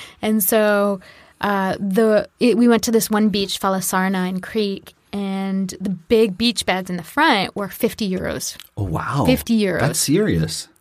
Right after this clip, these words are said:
Speaker 1: So, and then the one right behind it, which is the one that we had, was, like, fifteen euros for the day
Speaker 2: Right,
Speaker 1: or something.
Speaker 2: right.
Speaker 1: So it was like, okay. But this family, like, came and it was like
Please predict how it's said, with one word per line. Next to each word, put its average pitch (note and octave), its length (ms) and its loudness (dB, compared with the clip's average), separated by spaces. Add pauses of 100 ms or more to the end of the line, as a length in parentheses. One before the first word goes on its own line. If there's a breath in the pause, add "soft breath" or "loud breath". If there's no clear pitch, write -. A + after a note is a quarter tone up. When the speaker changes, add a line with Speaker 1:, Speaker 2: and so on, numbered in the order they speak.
(160)
Speaker 1:
So, G#3 400 -4 (380 loud breath)
and A#3+ 120 4
then A3 440 4
the A3 140 2
one A3 340 0
right G3+ 260 0
behind G3 460 -2
it, F3 180 -2
which F3+ 200 -2
is F#3+ 60 -6
the F#3+ 60 -4
one F#3 160 0
that F3 140 0
we F#3 80 0
had, E3+ 240 -6
was, F3+ 100 -2
like, D#3+ 160 -6
fifteen - 400 -6
euros - 320 -4
for - 80 -4
the - 60 -4
day F#2 100 2
Speaker 2:
Right, - 80 -2
Speaker 1:
or - 60 -2
something. - 300 0
Speaker 2:
right. - 40 -6
Speaker 1:
So - 120 -2
it - 20 -4
was - 100 -6
like, - 180 -2
okay. - 320 -4 (1040 loud breath)
But A3+ 200 -2
this - 260 0
family, G#3+ 460 2
like, F#3 320 -10
came A#3 400 -2
and G3+ 100 -2
it - 60 -12
was - 120 -8
like G3 300 -8